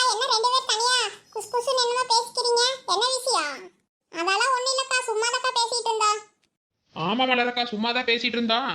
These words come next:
Speaker 2: இந்த ஊர் விட்டு போறதுக்கு எங்களுக்கே மனசே வர மாட்டேங்குது. பேசாம இன்னும் ரெண்டு நாளைக்கு இருக்கலாம்னு பார்த்தா, நீங்க மூணு பேரும் போலாம் போலாங்கிறீங்க. இப்ப அதனால தான் கிளம்ப வேண்டியதா இருக்குது. இல்லாட்டி இன்னும் ரெண்டு மூணு நாளைக்கு இங்க இருக்கலாம்னு தோணுது.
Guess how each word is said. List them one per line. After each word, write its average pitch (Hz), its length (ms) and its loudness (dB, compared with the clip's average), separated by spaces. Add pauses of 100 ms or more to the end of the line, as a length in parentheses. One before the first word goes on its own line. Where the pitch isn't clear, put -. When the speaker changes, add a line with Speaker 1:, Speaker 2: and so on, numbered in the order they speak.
(240)
Speaker 2:
இந்த 190 180 -2
ஊர் 226 200 -2
விட்டு 226 160 -6
போறதுக்கு 240 340 -2
எங்களுக்கே 214 240 0
மனசே 208 340 2
வர 220 160 2
மாட்டேங்குது. 208 440 0 (320)
பேசாம 202 340 0
இன்னும் 220 180 2
ரெண்டு 196 160 2
நாளைக்கு 233 280 0
இருக்கலாம்னு 226 340 2
பார்த்தா, 226 240 0 (360)
நீங்க 202 220 0
மூணு 202 240 2
பேரும் 240 220 2
போலாம் 208 320 2
போலாங்கிறீங்க. 202 540 2 (240)
இப்ப - 200 -8
அதனால 226 300 2
தான் 247 100 0
கிளம்ப 208 240 0
வேண்டியதா 208 380 0
இருக்குது. 190 320 0 (280)
இல்லாட்டி 214 280 0
இன்னும் 208 300 0
ரெண்டு 185 180 2
மூணு 180 140 0
நாளைக்கு 214 300 0
இங்க 202 120 0
இருக்கலாம்னு 202 360 0
தோணுது. 196 320 2